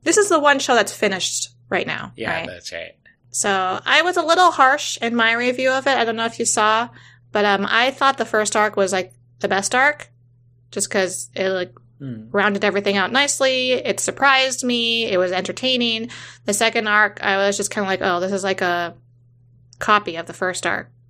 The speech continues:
Speaker 1: kind of, except gender reversed." And then the third arc, eh, it was okay. Yeah, I thought it was, like, unnecessary drama to, like, get the show to the ending of the season. But,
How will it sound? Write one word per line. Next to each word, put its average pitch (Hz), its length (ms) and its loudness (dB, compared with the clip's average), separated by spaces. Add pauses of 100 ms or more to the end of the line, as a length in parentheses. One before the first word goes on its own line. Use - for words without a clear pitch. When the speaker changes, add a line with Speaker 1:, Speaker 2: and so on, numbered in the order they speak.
(140)
Speaker 1:
kind 156 220 -6
of, - 260 -12 (380)
except 190 300 -2
gender 170 240 -2
reversed." - 520 -10 (340)
And 214 160 0
then 208 180 2
the 208 120 2
third 285 240 6
arc, 262 560 2 (460)
eh, 214 240 -2 (320)
it 381 100 -4
was 415 140 2
okay. 202 500 0 (360)
Yeah, 185 220 0
I 226 40 2
thought 262 160 4
it 233 60 2
was, 220 180 2
like, 185 400 0 (480)
unnecessary 208 560 2
drama 208 560 0 (240)
to, 208 80 -2
like, 180 280 -2 (440)
get 208 260 0
the 214 80 -2
show 208 300 0
to 208 140 -8
the - 120 -2
ending 196 280 0
of 190 100 -2
the 185 60 -2
season. 233 420 0 (760)
But, 170 400 0